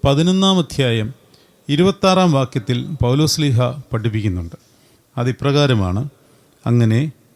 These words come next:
നിങ്ങൾ ഈ അപ്പം തിന്നുകയും പാനപാത്രം കുടിക്കുകയും ചെയ്യുമ്പോഴൊക്കെയും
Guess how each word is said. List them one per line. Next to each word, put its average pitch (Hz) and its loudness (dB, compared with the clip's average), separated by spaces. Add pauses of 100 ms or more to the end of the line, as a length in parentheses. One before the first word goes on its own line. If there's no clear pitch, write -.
(320)
നിങ്ങൾ 175 4
ഈ 175 0
അപ്പം 208 2
തിന്നുകയും 123 2 (500)
പാനപാത്രം 196 4
കുടിക്കുകയും 156 2
ചെയ്യുമ്പോഴൊക്കെയും 143 2